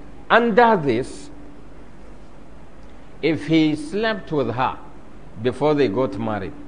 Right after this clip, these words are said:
now that they are married, how many months did it take her to give birth in his house? If it took less than six months, then the first child that she had after he married her is not his child,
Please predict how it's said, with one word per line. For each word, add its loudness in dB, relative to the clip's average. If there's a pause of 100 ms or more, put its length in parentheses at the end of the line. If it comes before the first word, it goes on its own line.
(520)
now 8
that 4
they 4
are 0
married, 4 (1800)
how 10
many 8
months 6
did 2
it 4
take 0
her 6
to 2
give 2
birth 4
in -4
his -4
house? -4 (1040)
If 0
it 0
took 6
less 6
than 4
six 0
months, -6 (500)
then 4
the 2
first 2
child 6
that 2
she -4
had 2
after 0
he 0
married 2
her -2
is 2
not 0
his -6
child, -2